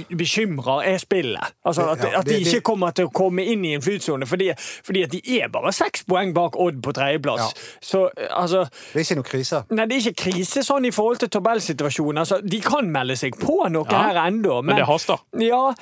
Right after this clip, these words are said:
Speaker 1: men, men problemet her er at du ser ikke, du ser ikke det for deg.
Speaker 2: Nei, du
Speaker 1: Hvordan
Speaker 2: gjør ikke
Speaker 1: skal
Speaker 2: det.
Speaker 1: det plutselig løsne?
Speaker 2: Altså, jeg ser ikke for meg seks poeng mot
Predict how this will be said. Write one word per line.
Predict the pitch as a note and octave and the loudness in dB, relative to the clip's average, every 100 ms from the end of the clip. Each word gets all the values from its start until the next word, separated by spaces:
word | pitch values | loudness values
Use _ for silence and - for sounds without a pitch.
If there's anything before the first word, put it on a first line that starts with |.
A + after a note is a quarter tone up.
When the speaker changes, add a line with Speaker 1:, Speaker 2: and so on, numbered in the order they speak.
| - | -8
Speaker 1:
men, | A#3 B3 A3+ | -2 0 -2
men | G3+ G#3 A3+ G3+ A3 A#3+ | -6 -4 -2 -2 -2 -2
problemet | - A#3 A3+ C#4+ A3 D3+ C3+ | -2 -2 2 2 2 0 0
her | C#3 C3 | 0 2
er | G#3+ | 0
at | - | 0
du | A#3 | -4
ser | - - C4+ G3 D3 D3+ | -4 -2 2 2 0 -2
ikke, | C#3 E3+ - _ | 0 -2 -2 _
du | F3+ F3+ | -6 -4
ser | - C#4 B3+ | -2 0 0
ikke | D#3+ F#3+ | 0 0
det | A#3 | 0
for | - C4 | 0 2
deg. | F3+ - - - | 0 -2 -8 -10
Speaker 2:
Nei, | _ _ - | _ _ -4
du | |
Speaker 1:
Hvordan | - | 2
Speaker 2:
gjør | C#4 C#4 | 4 4
ikke | |
Speaker 1:
skal | E3 - | 2 2
Speaker 2:
det. | F3+ | 2
Speaker 1:
det | |
plutselig | A3+ G3+ C4 A#3 | -2 0 0 2
løsne? | A3+ - E4 - | 0 -2 -4 -4
Speaker 2:
Altså, | D3+ D3 E3+ E3 | -2 -2 -2 -2
jeg | E3+ D#3+ | -4 -2
ser | - F3+ | 0 0
ikke | E3 C#3 | 0 -2
for | D3 | -2
meg | C3 A#2 | -2 -4
seks | - C#3 - | -2 -4 -4
poeng | - B2+ A2+ | -6 -4 -2
mot | G#2 F#2 - | -6 -10 -16